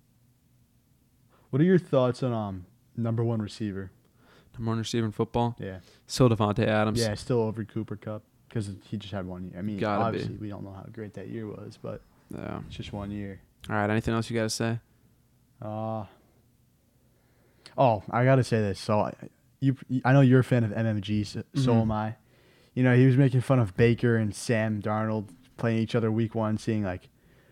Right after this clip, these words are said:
Speaker 1: that they're gonna have a football, a, um, competition, like, a, a battle to be the starting quarterback,
Speaker 2: Mm-hmm.
Speaker 1: to be, like, the worst in the league. Like, I, oh, why? That's not true.
Speaker 2: See, all right, we're going back on Baker Mayfield.
Speaker 1: Right, I just
Speaker 2: I
Speaker 1: have to
Speaker 2: don't,
Speaker 1: get back to Baker.
Speaker 2: I don't understand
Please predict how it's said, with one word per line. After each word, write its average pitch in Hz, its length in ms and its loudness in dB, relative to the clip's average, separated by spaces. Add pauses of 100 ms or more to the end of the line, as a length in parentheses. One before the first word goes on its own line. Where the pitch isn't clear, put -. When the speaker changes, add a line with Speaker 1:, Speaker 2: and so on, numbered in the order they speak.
(200)
Speaker 1:
that 117 160 2
they're 120 100 2
gonna 117 140 4
have 110 180 2
a 101 80 -6
football, - 380 -2
a, 113 160 2
um, 95 260 -2 (460)
competition, 117 600 -4
like, 104 200 -6
a, 92 160 -6 (300)
a 107 100 -4
battle 107 320 0
to 117 100 -6
be 110 100 0
the 101 100 -4
starting 107 400 -2
quarterback, 107 520 -2
Speaker 2:
Mm-hmm. 117 320 -2 (300)
Speaker 1:
to 117 80 -6
be, 113 100 0
like, 104 220 -2
the 107 80 0
worst 110 320 -2
in 104 60 -4
the 101 40 -6
league. 104 220 -2
Like, 98 160 -4
I, 147 120 -4 (240)
oh, - 140 -12
why? - 360 -8 (200)
That's 107 160 -8
not 139 140 -6
true. 156 400 -6 (760)
Speaker 2:
See, 190 340 -6 (640)
all 175 100 4
right, 135 260 4 (100)
we're 147 140 6
going 170 200 4
back 139 260 8
on 123 140 6
Baker 123 300 2
Mayfield. 107 340 0
Speaker 1:
Right, 92 80 -2
I 107 60 0
just 127 80 2
Speaker 2:
I - 20 2
Speaker 1:
have 143 100 6
to 226 60 4
Speaker 2:
don't, 226 80 2
Speaker 1:
get 104 100 -2
back 95 200 -6
to - 80 -20
Baker. 95 220 -10
Speaker 2:
I 160 120 -2
don't 240 240 0
understand 139 1000 0